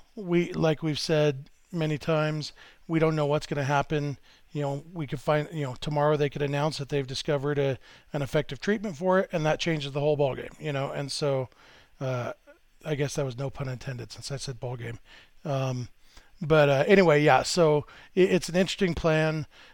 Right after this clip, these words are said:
Again, these are things getting leaked out that M L B is talking about. Uh, nothing is set in stone yet, and nothing has even been officially confirmed as being talked about. But, uh,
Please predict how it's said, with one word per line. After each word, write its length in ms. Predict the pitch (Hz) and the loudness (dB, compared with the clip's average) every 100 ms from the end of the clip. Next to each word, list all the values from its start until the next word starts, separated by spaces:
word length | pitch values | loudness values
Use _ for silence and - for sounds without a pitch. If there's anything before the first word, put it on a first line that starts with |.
| - | -2
Again, 640 | 156 131 151 151 147 147 - _ _ _ _ 349 349 370 156 | 0 4 4 6 4 -2 -6 _ _ _ _ -20 -20 -16 0
these 280 | 165 165 | 2 4
are 160 | 156 143 | 2 2
things 440 | - 165 156 143 | 0 0 0 -4
getting 340 | - 160 147 143 | -4 -2 -2 -2
leaked 240 | 156 - | -4 0
out 240 | 151 147 - | 4 4 2
that 140 | 156 | -4
M 120 | 147 | -2
L 100 | 147 | -4
B 140 | 131 139 | -4 -6
is 100 | - | -6
talking 420 | - 147 - 160 | -6 -6 -4 -4
about. 460 | 151 160 175 - - - - - _ - | 0 2 2 -2 -20 -20 -20 -20 _ -4
Uh, 320 | 139 131 131 | -2 -2 -4
nothing 680 | 131 139 135 151 139 135 123 - - _ _ | -2 -2 -2 -2 -2 -6 -8 -14 -20 _ _
is 600 | - 143 135 127 117 - - | -2 -2 -2 -4 -8 -12 -14
set 260 | - 160 139 | -6 -4 -4
in 80 | |
stone 320 | - 147 143 143 | -6 -4 -2 0
yet, 220 | 147 147 | 0 0
and 140 | 147 | -2
nothing 260 | 143 135 143 | -6 -6 -8
has 160 | 135 135 | -6 -6
even 160 | 139 | -6
been 300 | 131 139 139 | -4 -4 -4
officially 460 | 147 - 151 - 139 | -8 -6 -6 -6 -8
confirmed 600 | - 131 143 147 147 143 | -10 -6 -2 0 -2 -4
as 240 | 143 135 | -4 -4
being 440 | 123 156 151 151 139 - - _ - | -4 -2 -2 -4 -6 -12 -20 _ 2
talked 280 | 170 170 156 | 4 4 4
about. 400 | 143 143 156 127 | 4 4 2 0
But, 220 | 143 135 | 2 2
uh, 360 | 139 131 131 | 0 0 -2